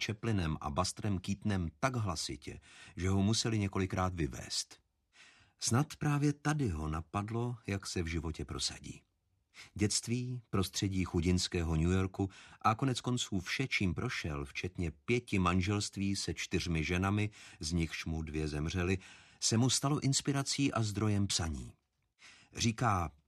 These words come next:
"Podle mých her můžete prakticky rekonstruovat celý můj život. Myslím, že autora komedií ze mě udělali děsivé zážitky,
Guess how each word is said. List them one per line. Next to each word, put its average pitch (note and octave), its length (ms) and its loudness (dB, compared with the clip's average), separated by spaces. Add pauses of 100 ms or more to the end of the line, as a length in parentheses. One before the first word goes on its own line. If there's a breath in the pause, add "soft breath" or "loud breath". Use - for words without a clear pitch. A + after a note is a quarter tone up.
(320 loud breath)
"Podle G#2+ 240 4
mých D#3 200 6
her A#2 360 4
můžete B2+ 460 2
prakticky - 680 -2
rekonstruovat G#2+ 840 0
celý F#2 440 0
můj E2+ 240 0
život. C#2 360 -6 (720 loud breath)
Myslím, G#2 420 4
že G2+ 200 2
autora G2 440 2
komedií G#2+ 600 4
ze G2+ 140 2
mě F#2+ 200 4
udělali F#2 520 2
děsivé A2+ 600 2
zážitky, F2 680 2